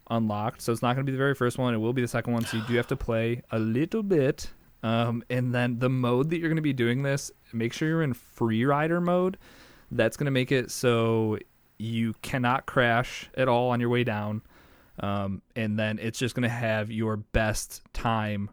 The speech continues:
from start to finish, uh, no checkpoints or anything like that. Um, we don't have restrictions on the bikes.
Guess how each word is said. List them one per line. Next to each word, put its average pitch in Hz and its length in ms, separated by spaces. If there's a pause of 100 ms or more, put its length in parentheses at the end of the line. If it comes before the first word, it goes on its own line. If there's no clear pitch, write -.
from 107 460
start - 380
to 117 80
finish, 101 600
uh, 101 180
no 110 220
checkpoints 107 800
or 107 100
anything 107 420
like 98 220
that. 107 320 (800)
Um, 110 320 (260)
we 131 140
don't 127 160
have 131 300
restrictions 151 880
on 120 460
the 120 120
bikes. 123 640